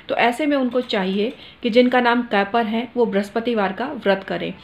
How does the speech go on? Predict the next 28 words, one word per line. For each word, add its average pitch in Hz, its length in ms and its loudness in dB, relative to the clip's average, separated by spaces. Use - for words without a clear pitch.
बृहस्पतिवार 247 500 2
को 247 120 0
नमक 220 360 0
ना 226 100 0
खाएं, 226 300 -4
तो 254 100 -4
ये 226 140 2
प्रॉब्लम 196 300 -2
भी 202 160 0
आपकी 196 280 -2
दूर 196 220 -4
होगी। 180 240 -6
मैं 233 160 -2
तुरंत 247 280 0
इंस्टेंट 254 480 -2
ही 269 60 0
आपको 233 280 2
उपाय 208 240 0
बताती 190 380 -2
जा 196 140 0
रही 185 140 -2
हूँ, 254 140 0
जैसे 214 220 -2
जैसे 214 200 -2
प्रॉब्लम 208 380 -2
बता 190 180 -4
रही 196 120 -2
हूँ 330 80 -2